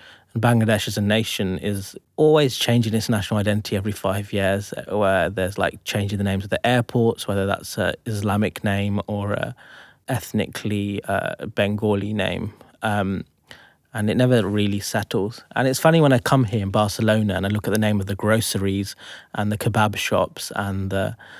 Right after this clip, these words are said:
convenience stores, and they have some of the same names. So you have Shah Jalal groceries.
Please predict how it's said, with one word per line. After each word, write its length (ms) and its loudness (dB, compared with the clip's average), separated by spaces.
convenience 600 4
stores, 480 -2
and 140 2
they 40 4
have 220 4
some 140 4
of 80 6
the 60 4
same 280 2
names. 480 0
So 140 -4
you 120 0
have 220 0
Shah 400 6
Jalal 580 2
groceries. 840 -2